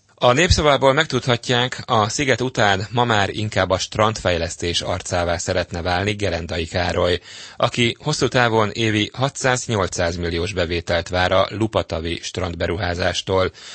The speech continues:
amire eddig befektetőtársával,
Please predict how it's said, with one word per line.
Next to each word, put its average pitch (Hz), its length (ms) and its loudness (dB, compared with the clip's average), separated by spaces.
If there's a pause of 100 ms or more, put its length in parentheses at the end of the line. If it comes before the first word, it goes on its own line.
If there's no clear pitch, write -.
(140)
amire 98 480 0
eddig 98 480 -2 (280)
befektetőtársával, 90 1300 0